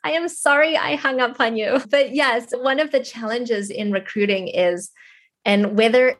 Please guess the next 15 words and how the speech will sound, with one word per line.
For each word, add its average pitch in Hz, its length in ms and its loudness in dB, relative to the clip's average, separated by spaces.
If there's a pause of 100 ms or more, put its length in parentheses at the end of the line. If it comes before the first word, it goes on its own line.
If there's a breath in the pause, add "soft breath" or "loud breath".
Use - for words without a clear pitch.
(120)
it's 196 420 0
me 240 420 0
or 208 80 -2
any 214 260 -2
other 196 220 -4
recruiter, 208 640 0
is 214 260 -2
you 233 140 0
don't 277 180 2
know 220 200 2
what 185 280 -2 (460)
that 214 340 -6
opportunity 202 720 -2
is. - 380 -2 (300 soft breath)
So 190 580 0